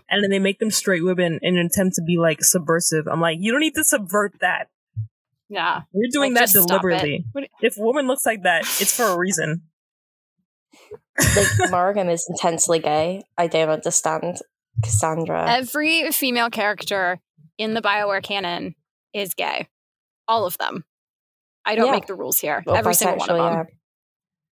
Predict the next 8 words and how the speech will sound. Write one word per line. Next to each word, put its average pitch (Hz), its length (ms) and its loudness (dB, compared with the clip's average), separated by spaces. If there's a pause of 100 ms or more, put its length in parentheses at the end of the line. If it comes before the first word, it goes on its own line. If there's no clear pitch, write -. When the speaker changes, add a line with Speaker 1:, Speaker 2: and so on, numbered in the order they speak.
(260)
Speaker 3:
yeah. - 60 -12 (840)
Just - 200 -4
makes 165 180 -2
sense. - 440 -4 (1200)
Speaker 1:
<laughs> 196 80 -2 (680)
Speaker 3:
I 202 160 0
haven't 370 320 2
really 262 280 2